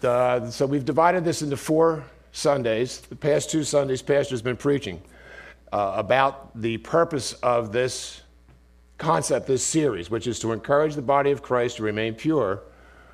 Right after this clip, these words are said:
while living in an impure world. Uh, the first part, we talked about, uh, where does pure religion begin? Pure religion begins with worshiping God, begins within the heart,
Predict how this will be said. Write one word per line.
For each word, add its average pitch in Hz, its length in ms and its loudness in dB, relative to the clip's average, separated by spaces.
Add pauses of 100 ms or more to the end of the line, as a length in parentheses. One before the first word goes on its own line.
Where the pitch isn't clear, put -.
(160)
while 101 140 2
living 107 280 0
in 104 80 0
an 104 80 -2
impure 104 340 -2
world. 104 360 2 (1400)
Uh, 92 240 0
the 104 120 -2
first 147 360 4
part, 151 380 4
we 131 80 -2
talked 131 320 0
about, 127 480 2
uh, 117 160 4
where 131 300 2
does 139 160 0
pure 151 240 2
religion 127 520 0
begin? 113 460 0 (840)
Pure 127 180 2
religion 120 320 0
begins 113 340 0
with 117 160 -4
worshiping 117 460 0
God, 135 520 2
begins 107 380 -2
within 107 240 -2
the 98 80 -4
heart, 143 460 2